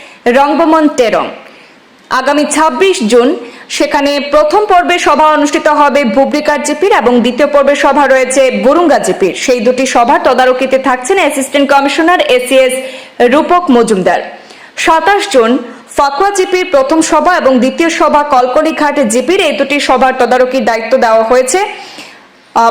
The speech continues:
পাথারকান্দি ডেভেলপমেন্ট ব্লকের বিডিও অজয় কুমার কর্কি ছেত্রীকে। আগামী ত্রিশ জুন প্রথম সভা অনুষ্ঠিত হবে কানাইনগর জিপির এবং দ্বিতীয় পর্বে সভা অনুষ্ঠিত হবে কাজিরবাজার পলডহর জিপির।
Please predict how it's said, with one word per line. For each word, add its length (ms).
পাথারকান্দি 500
ডেভেলপমেন্ট 600
ব্লকের 360
বিডিও 420
অজয় 360
কুমার 400
কর্কি 400
ছেত্রীকে। 540
আগামী 340
ত্রিশ 260
জুন 220
প্রথম 340
সভা 240
অনুষ্ঠিত 340
হবে 400
কানাইনগর 580
জিপির 300
এবং 240
দ্বিতীয় 320
পর্বে 300
সভা 280
অনুষ্ঠিত 340
হবে 380
কাজিরবাজার 800
পলডহর 500
জিপির। 320